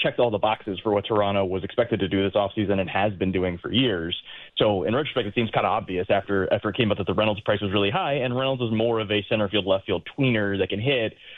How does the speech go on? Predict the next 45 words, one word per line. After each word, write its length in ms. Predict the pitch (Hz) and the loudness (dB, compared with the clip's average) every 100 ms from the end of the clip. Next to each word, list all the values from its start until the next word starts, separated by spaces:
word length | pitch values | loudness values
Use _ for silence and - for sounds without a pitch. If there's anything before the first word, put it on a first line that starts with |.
| - | -4
whereas 200 | - 113 | 0 0
Varsho 420 | 110 110 101 107 | 2 2 2 0
is 80 | 101 | 0
more 220 | 101 104 | 0 0
of 100 | 98 101 | 0 0
a 80 | 98 | -2
definite 480 | 117 104 104 90 - | 0 0 0 -2 0
center 180 | 110 92 | 0 0
fielder, 500 | 120 107 90 76 71 - - - 110 | 0 0 0 -2 -4 -10 -20 -4 0
uh, 240 | 95 87 | 2 0
even 180 | 113 107 | 0 -2
if 60 | 95 | 0
he 60 | |
won't 180 | 98 95 | 0 0
necessarily 520 | 90 101 113 101 90 | -4 -2 0 2 0
play 160 | 90 101 | 0 2
there 120 | 92 | 2
every 160 | 90 92 | 0 -2
day, 140 | 90 | -2
'cause 120 | 95 | -2
I 40 | 92 | -2
think 180 | 82 | -2
Kiermaier 380 | - 95 90 90 | -2 0 0 -2
is, 80 | 78 - - | -4 -10 -6
pr-, 80 | - | -2
you 120 | - 113 | 0 0
know, 140 | 90 107 | 0 0
arguably 320 | 113 98 101 | 0 0 0
one 120 | 101 | 0
of 40 | |
the 100 | 98 | 0
best 120 | 98 95 | -2 -2
in 80 | |
the 40 | 87 | -2
whole 240 | 117 92 | -2 0
league, 220 | 107 98 | -2 -4
and 100 | 85 | -4
Varsho 400 | 87 87 - 92 | 0 0 0 -2
is 80 | 90 | -2
merely 380 | 98 95 92 90 | -2 -2 -2 -2
just 200 | 95 87 - | -2 -2 -2
above 220 | 101 101 | 0 2
average 280 | 87 95 - | 0 -2 -6
to 60 | - | -2
plus. 300 | 80 - | 0 0